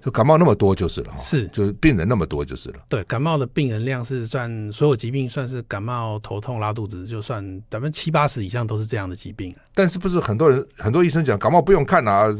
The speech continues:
Speaker 1: 多喝水、多，多休息、照太-，晒太阳、多运动、睡最好，然后就看也没有药啊，那为什么大家还要看？
Speaker 2: 呃，是，以美国跟欧洲医生角度比较接近这样。
Speaker 1: 嗯。
Speaker 2: 那美国跟欧洲的人民，他们就是说，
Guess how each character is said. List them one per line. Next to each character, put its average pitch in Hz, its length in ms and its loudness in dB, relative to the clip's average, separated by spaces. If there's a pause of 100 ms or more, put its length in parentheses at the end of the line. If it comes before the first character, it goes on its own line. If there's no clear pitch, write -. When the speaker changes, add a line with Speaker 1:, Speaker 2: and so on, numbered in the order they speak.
(140)
Speaker 1:
多 151 120 6
喝 147 140 4
水、 113 140 0
多， 139 200 4 (200)
多 139 160 6
休 139 280 0
息、 107 160 -4
照 127 160 4
太-， 127 220 0
晒 147 160 0
太 127 80 2
阳、 117 160 4
多 139 120 4
运 135 100 0
动、 127 100 0
睡 131 180 4
最 113 160 2
好， 76 140 -6 (480)
然 113 80 -6
后 120 80 0
就 139 80 -2
看 160 160 4
也 117 80 2
没 98 100 2
有 131 160 6
药 120 200 6
啊， 80 60 2
那 120 100 0
为 117 40 2
什 98 100 -4
么 95 60 -4
大 98 80 0
家 92 80 2
还 78 60 -2
要 71 80 -4
看？ - 100 -10
Speaker 2:
呃， 76 60 -6
是， 165 240 0
以 147 180 0
美 135 220 4
国 127 200 2
跟 143 160 2
欧 143 200 2
洲 139 180 -2
医 123 100 -4
生 120 200 -4
角 101 120 -6
度 117 120 -4
比 110 180 -6
较 123 160 -2
接 120 160 -4
近 117 180 -4
这 107 140 -8
样。 90 140 -10 (160)
Speaker 1:
嗯。 185 60 -4
Speaker 2:
那 160 200 0
美 117 160 -2
国 123 220 -2
跟 151 80 0
欧 156 180 0
洲 143 220 0
的 117 60 -2
人 107 140 -2
民， 104 200 -6
他 117 120 -6
们 107 200 -6
就 117 120 -6
是 107 200 -8
说， 98 340 -10